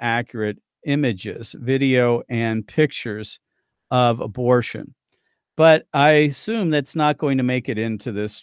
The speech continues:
chi-, uh, child's book. And honestly, I wouldn't want it in there anyway, but I would want children, if they're going to be taught about abortion, to,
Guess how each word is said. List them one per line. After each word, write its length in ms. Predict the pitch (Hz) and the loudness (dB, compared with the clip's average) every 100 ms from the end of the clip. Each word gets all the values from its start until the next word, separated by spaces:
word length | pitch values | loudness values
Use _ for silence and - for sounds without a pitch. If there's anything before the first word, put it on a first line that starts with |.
| - | -8
chi-, 100 | - | 0
uh, 360 | 143 131 117 110 | 0 2 0 -2
child's 420 | - 170 185 143 | 0 2 4 2
book. 300 | - 123 120 _ _ _ _ _ _ - | 0 0 0 _ _ _ _ _ _ 0
And 220 | 196 196 | 2 4
honestly, 760 | 196 240 214 180 175 185 208 _ _ | 2 2 0 0 2 2 0 _ _
I 140 | 165 247 | 2 4
wouldn't 260 | 196 160 | 4 4
want 160 | 160 170 | 2 2
it 100 | 165 | 0
in 140 | 180 | 0
there 200 | 180 170 | 2 0
anyway, 500 | 190 208 208 127 123 | -2 -4 0 2 2
but 180 | 127 139 | 2 2
I 100 | 131 | 2
would 240 | 139 175 | 2 0
want 420 | 156 131 131 127 - - - | 0 0 0 -2 -8 -20 -8
children, 360 | 185 180 147 | -4 -2 -4
if 80 | 113 | -4
they're 120 | 123 | -8
going 360 | 104 151 214 220 | -6 -2 -2 0
to 60 | 165 | 0
be 200 | 143 123 | -2 0
taught 340 | 143 120 113 | 2 2 2
about 220 | 110 113 | -2 -4
abortion, 560 | 104 110 107 104 104 95 | -4 -6 -8 -8 -12 -14
to, 140 | 120 | -16